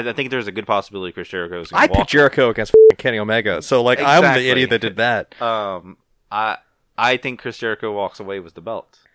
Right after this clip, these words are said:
Speaker 2: See, I think so too, because he's Mister Intercontinental title.
Speaker 1: Exactly.
Speaker 2: I like the
Speaker 1: And
Speaker 2: idea of him being in W W E and talking to The Miz and saying, like, like, "Miz,
Speaker 1: I'd
Speaker 2: Miz
Speaker 1: add
Speaker 2: is
Speaker 1: one
Speaker 2: like, I
Speaker 1: more to
Speaker 2: beat you,
Speaker 1: that.
Speaker 2: Jericho," and Jericho's like, "Well, technically, I won it again
Speaker 1: Technically
Speaker 2: before,"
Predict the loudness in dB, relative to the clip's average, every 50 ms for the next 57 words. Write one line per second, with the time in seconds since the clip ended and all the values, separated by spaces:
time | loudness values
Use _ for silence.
0 | _ _ -8 -2 0 0 0 0 -2 -2 -4 -4 -4 -4 -4 -4 -4 -4 -6 -8
1 | -8 -12 _ _ _ _ _ _ _ -12 -6 -2 0 0 0 0 -2 -4 -4 -4
2 | -4 -4 -2 -2 -2 -2 -2 -4 -4 -4 -6 -6 -6 -8 -10 -10 -10 -12 -12 -12
3 | -14 -18 -18 -14 -10 -8 -8 -8 -8 -12 -16 -20 -20 -20 -20 _ _ _ _ _
4 | _ _ -2 2 4 4 4 6 6 6 6 4 4 2 2 4 2 2 0 -2
5 | -4 -4 -4 -6 -8 -6 -4 -4 -4 -2 0 2 2 2 2 2 0 -2 -2 -4
6 | -6 -4 -4 -6 -6 -8 -8 -4 -2 -2 -2 -2 -4 -8 -6 -6 -4 -4 -4 -4
7 | -4 -6 -10 -14 -14 -12 -10 -8 -8 -6 -6 -8 -10 -12 _ _ _ _ _ _
8 | -16 -16 -16 -16 -16 -8 -2 0 2 2 2 0 -6 -10 -8 _ 2 2 4 4
9 | 4 4 4 6 6 6 6 4 4 2 2 2 0 2 4 4 4 4 2 0
10 | -2 0 0 -2 -2 -2 -4 -6 -2 2 2 2 2 2 0 0 0 0 0 -2
11 | -4 -4 -4 -2 -2 -2 -4 -4 -6 -4 -4 -2 -2 -2